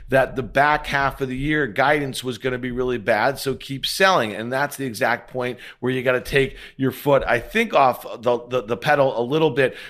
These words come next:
Carter, walk us through the charts. We just kinda gave our sense from a sentiment standpoint. You know, last week, again, you know, you said you thought at that point that we would see a rejection. Where's your target now to the downside? I know that you're a big,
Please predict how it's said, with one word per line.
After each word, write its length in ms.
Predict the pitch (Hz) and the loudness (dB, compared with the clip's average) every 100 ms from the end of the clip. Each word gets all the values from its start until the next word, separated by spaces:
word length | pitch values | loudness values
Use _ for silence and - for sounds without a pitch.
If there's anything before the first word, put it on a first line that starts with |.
| - | 0
Carter, 260 | 190 190 165 | 4 4 4
walk 360 | 165 202 - | 2 2 2
us 200 | 262 190 | 2 0
through 220 | - 185 | 0 2
the 100 | 151 | 2
charts. 400 | - 139 127 123 | 2 2 2 2
We 80 | 135 | -6
just 260 | 139 170 - | -4 -4 0
kinda 200 | 170 151 | 0 0
gave 320 | 123 147 135 | 0 0 2
our 160 | 120 139 | 2 2
sense 400 | - 147 135 - | 0 -2 -2 -4
from 140 | 131 | -8
a 60 | 117 | -4
sentiment 400 | 147 139 135 127 | -2 -2 -4 -6
standpoint. 640 | - 131 123 131 131 120 - - - | -6 -6 -6 -6 -6 -6 -10 -16 -6
You 80 | 151 | 0
know, 160 | 151 139 | 2 2
last 420 | 143 156 180 - | 2 2 2 0
week, 340 | 139 151 160 | -2 -2 -2
again, 380 | 135 127 120 151 151 | -2 0 0 -2 -4
you 100 | 123 | -4
know, 60 | |
you 220 | 131 135 135 | -4 -4 -6
said 360 | - 131 131 | 0 0 0
you 80 | 131 | -4
thought 400 | - 117 135 - | -2 4 4 4
at 180 | 127 135 | 0 2
that 260 | - 165 - | 0 0 -6
point 460 | 127 160 170 135 | -4 -4 -6 -2
that 220 | 135 127 | -2 -2
we 140 | 131 143 | -2 -2
would 180 | 147 131 | -2 -6
see 460 | - 151 160 143 - - | -6 -2 -2 -4 -10 -4
a 80 | 165 | 0
rejection. 760 | 160 147 180 185 - 127 104 | 2 4 2 2 0 -2 -2
Where's 400 | 127 185 226 226 | 2 6 6 4
your 80 | 226 | 0
target 500 | - 165 170 160 160 | -2 4 4 4 0
now 220 | 139 147 | 0 2
to 40 | 143 | 2
the 80 | 135 | 0
downside? 540 | 135 135 127 135 131 | 0 0 0 2 2
I 120 | - | 2
know 240 | 127 143 170 | -2 0 0
that 180 | 160 143 | 0 -2
you're 160 | 143 | -2
a 60 | 139 | -2
big, 340 | 143 147 127 | -2 -4 -6